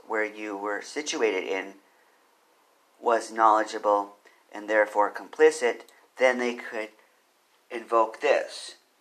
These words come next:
This came to me late in our podcast journey, therefore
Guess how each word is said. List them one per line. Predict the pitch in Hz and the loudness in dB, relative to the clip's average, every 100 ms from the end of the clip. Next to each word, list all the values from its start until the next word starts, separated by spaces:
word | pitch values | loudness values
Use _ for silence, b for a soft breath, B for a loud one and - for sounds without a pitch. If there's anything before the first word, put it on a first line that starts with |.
| _ _ _ _ _ _ _ _ _ _ | _ _ _ _ _ _ _ _ _ _
This | 156 185 - | 0 0 0
came | - 170 165 160 | -4 -2 -2 -4
to | 151 | -6
me | 139 | -6
late | 120 147 170 170 - - - | 2 4 4 2 -8 -16 -12
in | 139 123 | -2 4
our | 123 117 | 6 6
podcast | - 127 123 127 135 120 - - | 2 6 6 6 0 -2 -4 -2
journey, | 139 135 107 95 - _ _ _ _ - | 0 0 -2 -8 -14 _ _ _ _ 4
therefore | 131 127 - 123 120 120 - | 6 6 6 8 8 4 -4